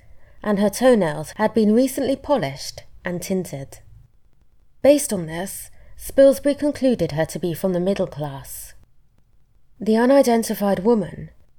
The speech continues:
had also been around five months pregnant. The discovery of the legs and feet at King's Cross, about fifty-five miles away from Brighton,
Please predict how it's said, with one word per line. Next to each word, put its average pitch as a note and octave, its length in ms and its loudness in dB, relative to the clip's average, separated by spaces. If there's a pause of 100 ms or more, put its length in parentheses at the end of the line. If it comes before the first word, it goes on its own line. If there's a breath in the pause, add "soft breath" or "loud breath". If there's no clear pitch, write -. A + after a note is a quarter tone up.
(140)
had G#3 180 0
also A#3+ 300 4
been A3 300 2
around D#3 320 -4
five F3+ 400 -6
months E3+ 420 -6
pregnant. D3 680 -10 (1900)
The A#3+ 100 2
discovery C#4 600 0
of D#4+ 140 0
the C#4 80 2
legs G3 420 0
and F3 160 -2
feet F#3+ 360 -4
at - 80 -8
King's G3 320 -4
Cross, - 640 -8 (480)
about G3+ 280 4
fifty-five A3+ 640 0
miles G3 360 0
away F3 240 2
from E3+ 220 -4
Brighton, F#3 640 -4